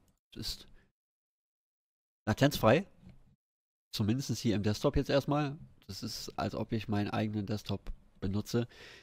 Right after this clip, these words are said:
Da kann man auf jeden Fall nicht meckern. Was ich euch jetzt aber zeigen will, ist ein weiteres Feature von Shadow. Hier steht's nochmal. Was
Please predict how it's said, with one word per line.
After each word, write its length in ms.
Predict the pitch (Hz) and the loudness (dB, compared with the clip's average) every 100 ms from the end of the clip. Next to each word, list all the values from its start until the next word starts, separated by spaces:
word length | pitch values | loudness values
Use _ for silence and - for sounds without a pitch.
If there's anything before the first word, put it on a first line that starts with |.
| _ _ _ _ _ _ | _ _ _ _ _ _
Da 80 | 110 | 2
kann 200 | - 127 | 4 4
man 140 | 139 127 | 4 2
auf 220 | 101 101 | 0 2
jeden 240 | 107 110 | 2 0
Fall 340 | - 107 101 98 | 0 0 0 -4
nicht 320 | 98 101 - | -8 -8 -8
meckern. 440 | 95 98 - - - | -8 -8 -10 -10 -6
Was 140 | 117 | -4
ich 120 | 123 | 0
euch 160 | 123 113 | 0 4
jetzt 200 | 135 139 | 2 2
aber 180 | 117 - | 0 2
zeigen 340 | 117 147 135 | 2 2 2
will, 140 | 120 | 0
ist 160 | 113 - | 0 -2
ein 220 | 95 90 | -2 0
weiteres 400 | 101 120 113 110 | 0 0 -2 -2
Feature 440 | - 120 117 113 101 | -6 -8 -4 -2 -2
von 460 | - 98 92 90 - _ _ _ _ _ - | 0 -2 -2 -6 -12 _ _ _ _ _ -4
Shadow. 540 | - 110 139 190 185 - | 4 6 6 6 2 -2
Hier 260 | - 98 | -2 -2
steht's 300 | 101 - 110 | -6 -6 -4
nochmal. 420 | 110 101 135 180 175 - 196 - - - _ _ _ | -4 -2 -2 -2 -6 -10 -14 -14 -20 -20 _ _ _
Was 440 | 92 113 120 - | 2 2 2 -2